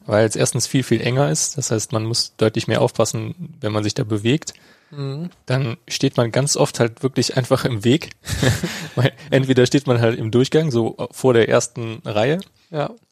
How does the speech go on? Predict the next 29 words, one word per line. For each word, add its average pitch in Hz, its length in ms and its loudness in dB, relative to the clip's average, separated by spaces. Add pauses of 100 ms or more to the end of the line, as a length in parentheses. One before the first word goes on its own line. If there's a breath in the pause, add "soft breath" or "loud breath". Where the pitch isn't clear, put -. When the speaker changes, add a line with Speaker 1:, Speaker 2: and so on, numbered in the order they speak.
Speaker 1:
wo 117 160 -2
dann 110 200 0
halt 110 200 -2
alle 120 180 0
Leute 113 300 2
eigentlich 113 280 -4
durch 123 260 -2
möchten. 151 460 -4 (420 loud breath)
Speaker 2:
Ja. 160 140 -14 (120)
Speaker 1:
Oder 139 300 6
man 127 160 2
bewegt 120 240 -2
sich 117 300 -4
auf 135 160 0
der 113 260 2
Tribüne 113 380 -6
selber, 127 280 4
heißt 120 200 -2
auf 123 120 -4
Treppenstufen 143 680 -4
ohne 127 260 2
Geländer 123 380 2
ganz 131 200 0
oft, 143 240 -4
was 107 200 -2
Speaker 2:
Das - 60 -4
find 143 120 2
Speaker 1:
sowieso 113 220 2
schon 117 340 -2